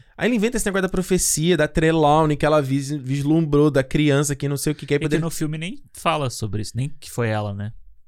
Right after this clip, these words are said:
Speaker 1: Né, só aparece na legenda, Trelawney,
Speaker 2: É,
Speaker 1: dois
Speaker 2: se
Speaker 1: pontos.
Speaker 2: você, é, se você não tá vendo a legenda,
Speaker 1: Você não sabe
Speaker 2: não
Speaker 1: que é ela.
Speaker 2: aparece, é.
Speaker 1: Exato, que aí, que isso amarraria com a própria profecia que ela faz no três.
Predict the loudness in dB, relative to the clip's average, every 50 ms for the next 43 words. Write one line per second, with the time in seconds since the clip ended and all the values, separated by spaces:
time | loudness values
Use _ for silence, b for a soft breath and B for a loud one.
0 | _ _ _ _ _ _ _ -2 0 0 0 0 0 0 0 0 0 0 2 2
1 | 2 2 2 0 0 0 0 2 2 4 4 4 4 4 4 4 4 4 4 4
2 | 6 4 4 4 4 4 4 4 4 4 4 4 2 2 2 0 0 0 0 0
3 | -2 -4 -4 -4 -2 -4 -4 -2 -2 -2 -2 -2 -4 -4 -4 -4 -2 -2 -4 -4
4 | -4 -4 -4 -4 -4 -6 -6 -8 -14 -20 -20 -20 _ -8 -6 -4 -2 -2 0 0
5 | 0 0 2 2 2 2 2 0 -2 -6 -8 -8 -10 -10 -10 -12 -14 -6 -4 -2
6 | 0 0 0 0 2 2 2 2 2 0 -4 -4 -2 0 0 0 0 -2 0 0
7 | 0 0 2 2 2 2 4 2 2 2 0 0 0 0 0 0 0 0 0 -2
8 | -2 -2 -2 -2 -2 0 0 0 0 0 0 0 0 0 0 -4 -4 _ 0 0
9 | 2 2 2 0 -4 -8 -12